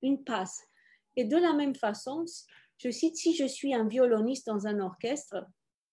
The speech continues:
je joue mon morceau dans notre exécution de la symphonie. » Donc, dans ce cas, je fais quelque chose en,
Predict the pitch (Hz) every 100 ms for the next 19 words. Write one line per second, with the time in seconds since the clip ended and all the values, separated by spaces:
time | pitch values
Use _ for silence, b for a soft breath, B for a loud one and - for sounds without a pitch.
0 | _ _ - 208 240 277 370 320 240 214
1 | 214 277 294 - _ _ _ 233 240 247
2 | 247 247 208 233 240 226 - 294 262 233
3 | 233 247 233 226 214 196 185 - _ _
4 | _ b b - 302 359 285 277 269 269
5 | 339 339 254 - 330 339 269 233 - 294
6 | 320 240 233